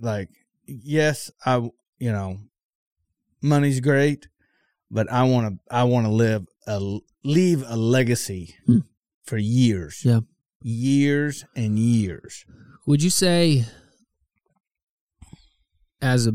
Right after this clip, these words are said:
Speaker 2: as a business owner, and I guess other business owners who listen can relate or negate this statement, but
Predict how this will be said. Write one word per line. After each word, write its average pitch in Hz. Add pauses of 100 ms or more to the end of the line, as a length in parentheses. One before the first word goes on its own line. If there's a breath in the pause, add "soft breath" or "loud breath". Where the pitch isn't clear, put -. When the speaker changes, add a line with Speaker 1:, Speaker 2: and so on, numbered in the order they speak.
(140)
Speaker 2:
as 123
a 110
business 107
owner, 113
and 107
I 110
guess 110 (140)
other 123
business 110
owners 107
who 110
listen 110
can 110
relate 113 (680)
or 110 (280)
negate 120
this 117
statement, 113
but 117